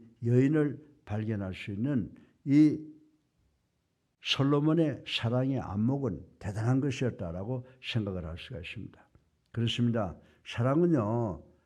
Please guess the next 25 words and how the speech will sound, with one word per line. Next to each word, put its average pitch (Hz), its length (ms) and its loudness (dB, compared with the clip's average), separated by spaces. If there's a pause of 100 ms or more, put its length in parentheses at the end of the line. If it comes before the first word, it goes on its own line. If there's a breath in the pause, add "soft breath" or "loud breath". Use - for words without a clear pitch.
(120)
상대방을 139 680 0
찾고 - 800 0
발견하는 117 640 2
데서부터 95 480 -6
시작이 90 400 -8
되는 78 300 -16
거예요. 90 160 -20 (520 soft breath)
그 160 100 2
많은 147 440 2
사람들 165 460 0
가운데 135 520 0 (220 loud breath)
몇 127 220 0
분 165 120 -4
만나다 139 460 0
보게 113 300 -4
되면, 113 420 0 (200 loud breath)
"아, 139 340 -10
저 135 120 -8
사람 135 340 -4
참 127 300 -4 (600 soft breath)
어디가 117 440 -2
이뻐. 120 540 -6 (280)
아, 110 420 -6
저 123 140 -8
사람은 135 520 -2